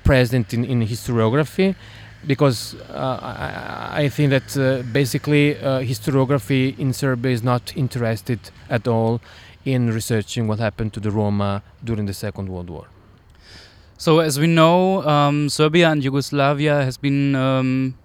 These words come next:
Speaker 2: liberated by the partisans movement in nineteen forty-five. And, um, then, um, the second Yugoslavian state was founded, and it was, uh,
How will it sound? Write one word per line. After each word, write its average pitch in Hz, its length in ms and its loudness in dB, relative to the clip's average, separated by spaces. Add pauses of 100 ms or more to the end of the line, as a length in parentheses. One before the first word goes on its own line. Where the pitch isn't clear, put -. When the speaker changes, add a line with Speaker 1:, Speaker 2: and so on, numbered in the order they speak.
(100)
Speaker 2:
liberated 127 640 -2
by 123 160 0
the 120 100 -4
partisans 139 680 -4
movement 151 640 -2
in 131 360 -4
nineteen 127 300 -4
forty-five. 127 720 -4 (380)
And, 127 380 0
um, 127 560 2
then, 143 440 2
um, 131 400 2
the 127 100 -2
second 156 320 0
Yugoslavian 135 560 0
state 131 340 -2
was 107 200 -4
founded, 135 440 0
and 120 120 -2
it 113 100 -6
was, 117 240 -6
uh, 117 160 0